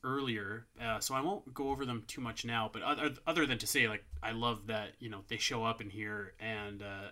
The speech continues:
it, like I said, it's, it's always great the first time you see a Metroid, especially your first time seeing a three D Metroid. But I wanna give a shout out to an enemy that is a huge piss off for me, and that is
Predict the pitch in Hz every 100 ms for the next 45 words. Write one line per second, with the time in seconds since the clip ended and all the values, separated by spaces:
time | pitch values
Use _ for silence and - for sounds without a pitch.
0 | - 98 - 107 104 110 101 - 123 123
1 | 117 107 - 110 - - 120 - 123 110
2 | 107 117 110 113 131 139 - 269 - 123
3 | 113 - 113 110 120 - 110 101 110 101
4 | 120 120 107 101 110 104 - - - -
5 | 147 233 302 220 156 175 156 131 120 -
6 | - - - - 135 139 135 127 117 113
7 | - - 120 117 113 180 202 - 156 156
8 | 127 - 120 117 104 101 - - - 120
9 | 117 107 135 165 - 135 123 -